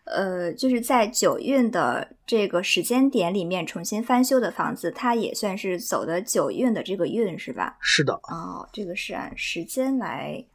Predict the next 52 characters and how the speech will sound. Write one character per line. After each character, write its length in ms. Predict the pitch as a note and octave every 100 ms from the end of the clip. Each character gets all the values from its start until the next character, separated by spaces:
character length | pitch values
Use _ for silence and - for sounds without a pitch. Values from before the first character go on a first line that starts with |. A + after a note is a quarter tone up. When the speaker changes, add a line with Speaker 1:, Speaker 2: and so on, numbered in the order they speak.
| -
Speaker 1:
衡 260 | - -
量 300 | - - -
的， 220 | - - _
嗯。 360 | G3+ F3+ E3 -
Speaker 2:
这 120 | - B3+
么 120 | F#3+
讲， 360 | D3+ B2 A#2 - _
我 260 | - F3 D3+
们 500 | C#3+ E3 G3 G#3+ G3 _ _ _ _ _
知 220 | - A#3+
道 180 | A3+ E3+
有 120 | C#3+
些 160 | B2 F#3
房 280 | F3+ - D#3+
子 100 | F3
都 160 | F3+
是 80 | F#3+
很 180 | F3+ D#3+
老 220 | F#3+ G#3
很 160 | - C#3+
老 220 | D3 -
的 100 | G#3+
房 80 | G3
子 0 |
嘛， 80 | E3+
Speaker 1:
对。 160 | - - - _ _ _ -
Speaker 2:
它 160 | A3
是 320 | G#3+ F#3+ D3 -
需 340 | - - G#3
要 220 | G#3 D#3+
定 240 | E3 G3 E3+
期 220 | - F#3+
翻 260 | F#3 F#3+
修 260 | F#3+ G3+ F#3+
的。 220 | F#3 - -
定 180 | G#3+ G3
期 160 | A3
翻 180 | G#3 A3
修 220 | G#3+ G#3+
本 180 | F#3+ -
身 300 | D3+ E3+ F3+ - _ _ _ -
是， 480 | - - F3 D3 - _ _ _ _
我 100 | F3+
们 140 | D3+ F3
不 100 | G3+
说 320 | A3 G#3 - -
玄 220 | - C3+
学 160 | D3+ B2+
的， 60 |
我 60 | B2+
们 120 | -
说 280 | C#3+ E3 E3